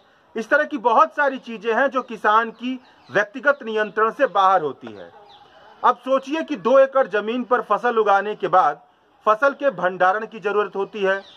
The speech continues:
बहुत सारे घरों में भंडारण की क्षमता ही नहीं होती है। अगर सब्जी की फसल हुई हो और भंडारण का तंत्र नहीं होता है, तो वह कुछ दिन के बाद बेकार हो जाती है। उसे या तो किसान औने पौने दाम में बेच देते हैं,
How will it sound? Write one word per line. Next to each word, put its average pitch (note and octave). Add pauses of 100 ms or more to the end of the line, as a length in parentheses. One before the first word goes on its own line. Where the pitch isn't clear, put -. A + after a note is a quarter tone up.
(460)
बहुत A#3+
सारे C4
घरों G#3+
में A3+
भंडारण F3+
की A3+
क्षमता E3
ही G#3+ (360)
नहीं G3
होती D3
है। G2 (460)
अगर G3+
सब्जी G3+
की B3+
फसल G3+
हुई C#3
हो C#3 (300)
और G#3
भंडारण G3+
का A#3
तंत्र A#3
नहीं F#3
होता C#3+
है, D#3 (260)
तो A3
वह B3
कुछ -
दिन A3
के A3+
बाद G3
बेकार F#3+
हो D#3+
जाती A#2+
है। F#2 (360)
उसे A3
या A#3
तो B3
किसान A3+
औने A3
पौने A3+
दाम G#3
में A3
बेच G3
देते A3
हैं, A3